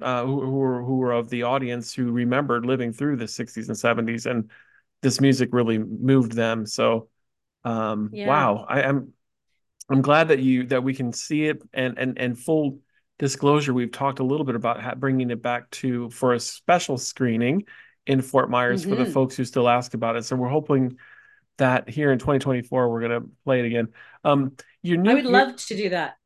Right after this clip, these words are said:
Speaker 2: I,
Speaker 1: Yeah.
Speaker 2: that would be exciting for sure. It was such a great audience. I mean, I remember the theater was, was packed. And I, I think that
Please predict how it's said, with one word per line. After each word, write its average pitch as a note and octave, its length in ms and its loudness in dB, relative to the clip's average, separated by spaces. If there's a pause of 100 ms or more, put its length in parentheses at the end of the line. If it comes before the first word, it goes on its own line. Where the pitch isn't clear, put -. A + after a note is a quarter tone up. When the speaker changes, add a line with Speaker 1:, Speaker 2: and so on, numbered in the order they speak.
Speaker 2:
I, G#3 80 -4
Speaker 1:
Yeah. G3+ 340 0
Speaker 2:
that A3 180 -2
would G#3+ 100 -6
be G3+ 100 -8
exciting F3+ 560 -6 (160)
for A#3+ 80 -8
sure. A#3 220 0
It G#3+ 180 0
was A3 160 -6
such B3 220 -4
a - 20 -6
great A3+ 300 0
audience. F3 440 0
I F#3 60 -4
mean, F#3 140 -2
I F#3+ 40 0
remember G3 400 -4
the G3+ 120 -6 (100)
theater F#3+ 300 -4
was, D3+ 240 -12 (880)
was A3+ 300 0
packed. A#3 520 -2
And A#3 220 -4
I, A#3+ 220 -2
I B3+ 40 -6
think E4+ 240 -4
that A4+ 160 -4